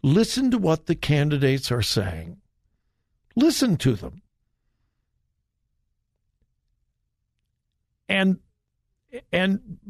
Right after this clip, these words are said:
please do not be involved in character assassination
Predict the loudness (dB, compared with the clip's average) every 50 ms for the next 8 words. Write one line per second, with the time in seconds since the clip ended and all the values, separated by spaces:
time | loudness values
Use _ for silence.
0 | -20 _ _ _ _ _ -20 -14 -4 -2 2 4 4 4 4 2 0 -2 -4 -8
1 | -10 -12 -12 -12 -12 -16 _ _ _ _ _ _ _ _ _ _ _ _ _ _
2 | _ -16 -6 -4 2 4 4 6 6 4 4 4 2 2 0 -2 -6 -12 -2 0
3 | 0 2 2 -2 0 0 0 0 2 2 2 2 4 4 2 0 0 -2 -6 -6
4 | -6 -6 -8 -4 -2 0 0 2 0 -2 -4 -6 -4 -2 -2 -2 -2 0 0 0
5 | 0 0 0 0 0 0 -2 -2 -2 -2 0 0 0 0 0 -2 -2 -2 -2 -4
6 | -4